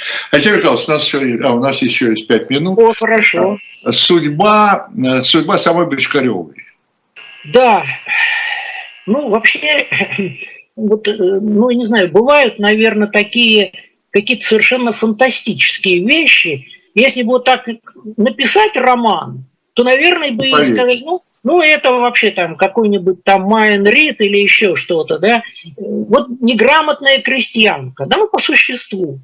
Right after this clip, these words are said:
Speaker 2: из какой-то там глухой губернии. Она, во-первых, она в Петрограде, значит, создаёт эту самую воинскую часть. Она встречается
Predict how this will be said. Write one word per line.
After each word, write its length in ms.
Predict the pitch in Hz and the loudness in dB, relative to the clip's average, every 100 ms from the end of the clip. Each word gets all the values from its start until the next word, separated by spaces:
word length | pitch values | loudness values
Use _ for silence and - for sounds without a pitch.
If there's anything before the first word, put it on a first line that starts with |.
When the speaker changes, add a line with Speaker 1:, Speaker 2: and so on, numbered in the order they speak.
| _ - | _ -4
Speaker 2:
из 160 | 226 | -4
какой-то 480 | - 220 277 302 247 | -2 -2 0 -2 -2
там 440 | 247 254 247 208 | -2 0 -2 -2
глухой 600 | 160 196 226 - 294 294 - _ - | 0 2 2 2 2 2 -2 _ -4
губернии. 880 | 240 233 254 185 - 135 127 - _ _ _ - | -2 2 2 2 -2 -8 -10 -14 _ _ _ 0
Она, 460 | 240 302 269 175 135 _ | 2 2 2 0 -4 _
во-первых, 460 | 190 208 277 302 - | -4 0 2 0 0
она 260 | 220 247 247 | 0 0 0
в 100 | - | -2
Петрограде, 880 | 233 220 220 202 233 285 269 285 277 - _ - - _ 214 214 - - | -2 0 0 0 2 2 2 0 -2 -10 _ -20 -20 _ -12 -12 -12 -4
значит, 240 | 196 - | -2 0
создаёт 540 | 208 170 214 233 285 | -2 2 2 4 2
эту 240 | 233 233 247 | 0 -2 -4
самую 480 | - 247 247 233 202 | 0 0 2 0 2
воинскую 600 | 214 233 214 - 226 214 | 4 2 -2 -4 -2 0
часть. 520 | - 151 139 131 _ _ _ _ _ | -2 -2 -6 -14 _ _ _ _ _
Она 500 | - 220 214 254 277 - _ - | 2 4 4 2 0 -4 _ -6
встречается 960 | - 262 214 240 262 262 254 254 254 | -2 0 2 4 4 2 0 -2 -2